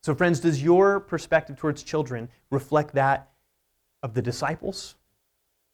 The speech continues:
Um, have, have you been through neglect, maybe hindering the little ones in your life from Jesus?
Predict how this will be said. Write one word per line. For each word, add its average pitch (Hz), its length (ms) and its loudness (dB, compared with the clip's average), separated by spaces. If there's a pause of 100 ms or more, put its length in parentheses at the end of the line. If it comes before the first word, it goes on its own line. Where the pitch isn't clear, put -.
(760)
Um, 110 180 -20
have, 131 180 -8
have 139 140 -6
you 139 80 -2
been 143 160 -2
through 151 180 -4
neglect, 143 480 -2 (300)
maybe 143 440 -4
hindering 160 480 -4
the 143 80 0
little 147 240 0
ones 147 240 -2
in 139 80 -6
your 127 140 -4
life 131 440 -8 (580)
from 147 140 -6
Jesus? 139 580 -8